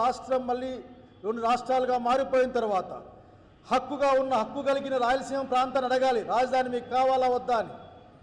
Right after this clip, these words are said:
అక్కడ కూడా మళ్ళీ అబద్ధమే, విజయవాడలో పెడతా అని చెప్పేసి తన, తన వాళ్ళకి భూములు ఉన్నాయని ఆరోపించబడుతున్న ఆ ప్రాంతంలో పెట్టుకున్న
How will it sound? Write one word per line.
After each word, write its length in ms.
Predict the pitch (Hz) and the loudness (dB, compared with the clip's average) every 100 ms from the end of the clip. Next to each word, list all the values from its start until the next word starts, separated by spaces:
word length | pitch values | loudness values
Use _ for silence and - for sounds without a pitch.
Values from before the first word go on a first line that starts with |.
| - - - - - - 185 | -20 -20 -20 -20 -18 -6 -6
అక్కడ 260 | - 269 277 | -2 0 2
కూడా 120 | 294 285 | 4 2
మళ్ళీ 160 | 277 277 254 | 2 2 4
అబద్ధమే, 400 | 269 277 277 269 202 - - | 4 2 2 0 -2 -8 -12
విజయవాడలో 540 | 185 208 277 277 269 262 254 | -6 2 4 4 4 4 2
పెడతా 220 | 262 294 285 | 2 2 2
అని 120 | 269 | 2
చెప్పేసి 320 | 269 277 277 277 | 0 0 0 0
తన, 100 | 262 254 | -2 -2
తన 100 | 240 240 | 0 2
వాళ్ళకి 320 | 269 285 285 226 | 4 2 0 -2
భూములు 260 | 233 277 277 | -4 -4 -4
ఉన్నాయని 260 | 269 262 254 247 | 0 0 2 2
ఆరోపించబడుతున్న 760 | 269 262 247 254 254 262 254 233 - - 202 | 2 0 -2 0 0 -2 -2 -4 -6 -4 0
ఆ 20 | 269 | 2
ప్రాంతంలో 420 | 269 277 269 277 269 | 2 0 2 2 2
పెట్టుకున్న 300 | 262 240 262 | 0 -2 -4